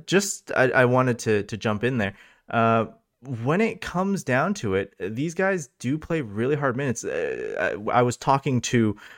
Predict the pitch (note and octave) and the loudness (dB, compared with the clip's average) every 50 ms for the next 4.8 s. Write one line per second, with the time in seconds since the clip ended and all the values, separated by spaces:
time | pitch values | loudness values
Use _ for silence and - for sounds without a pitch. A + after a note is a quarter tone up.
0 | - _ - F#2+ F#2+ F#2+ F#2 F#2 F#2 F2+ F#2 F#2 - - _ - A2+ A2 G#2+ G#2+ | -16 _ -2 0 2 2 2 2 2 0 0 -2 -4 -8 _ -4 0 2 2 4
1 | F#2+ G#2 G2 F#2+ - C3 B2 A#2 A#2+ A#2 A2+ A2+ - - - B2 C#3 B2+ A#2 A#2+ | 6 4 4 8 10 10 10 10 10 10 8 8 6 6 8 8 8 8 8 8
2 | A#2 A2 A2+ A2+ D#3 - B2+ A2+ G#2+ D#3+ C3+ A#2 C3+ C3 A2+ A2 - - C#3+ B2+ | 8 8 8 8 6 6 6 4 4 4 4 4 4 4 2 2 4 6 8 8
3 | A#2+ A2+ - - - - - - - - G2+ G#2+ G#2+ G#2 G#2 G#2 G#2 G#2+ G#2 A2 | 8 8 6 2 -8 -18 -18 -16 -6 0 4 4 6 8 8 8 6 6 4 4
4 | B2 B2 A2 - C#3 C#3+ D#3 D3+ F3+ C#3+ A#2+ A2+ G#2+ G#2 - - | 2 2 4 6 8 8 8 8 4 4 4 4 4 2 2 -2